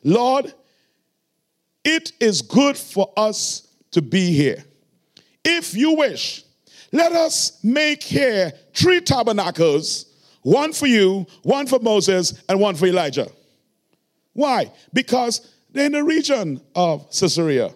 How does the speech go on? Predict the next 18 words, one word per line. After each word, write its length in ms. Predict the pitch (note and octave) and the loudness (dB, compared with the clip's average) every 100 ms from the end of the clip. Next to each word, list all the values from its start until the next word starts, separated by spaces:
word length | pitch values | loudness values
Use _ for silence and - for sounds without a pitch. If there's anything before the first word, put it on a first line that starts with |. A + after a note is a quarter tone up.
| _ | _
Philippi. 600 | - B2 A2 A2 F2 - _ _ _ _ _ _ _ _ _ | -2 0 0 -4 -6 -14 _ _ _ _ _ _ _ _ _
You 240 | D#3 D4+ E4+ | 2 2 2
build 520 | G3+ F3+ G#3 G4+ - | 0 0 -2 -4 -6
a 80 | - | -4
temple. 640 | - E4 F4+ C4+ F#3+ - _ _ _ _ _ _ - | 2 2 2 -2 -2 -4 _ _ _ _ _ _ 0
You 240 | F#3 E4+ | 2 2
build 560 | F#3+ D#3+ F#3+ C4+ E4 G4 _ | 0 0 0 0 -2 -6 _
something 800 | - - C#4+ F4 E4+ B3+ F3 G3+ - - | -6 -2 0 -2 0 0 0 -6 -10 -4
of 160 | E4+ | 0
worship. 440 | A4+ C5+ B4 B4 G3+ _ _ _ _ _ _ _ _ _ _ _ _ F3 F3 F3+ F3 _ _ _ _ _ _ _ _ _ _ _ _ _ _ _ _ _ - | 0 0 0 -2 -6 _ _ _ _ _ _ _ _ _ _ _ _ _ _ _ _ _ _ _ _ _ _ _ _ _ _ _ _ _ _ _ _ _ 0
Here 260 | A#3 F4+ F4+ | 2 2 0
it 140 | A3+ | 2
is. 520 | G#3+ F3+ G3+ - - _ _ | 0 0 -2 -6 -10 _ _
It 140 | - G3 | -4 0
goes 240 | D4 D4 | 0 0
on 140 | C#4 A#3+ | 0 0
to 80 | |
say, 340 | F#3 F3+ D#3+ | 0 0 0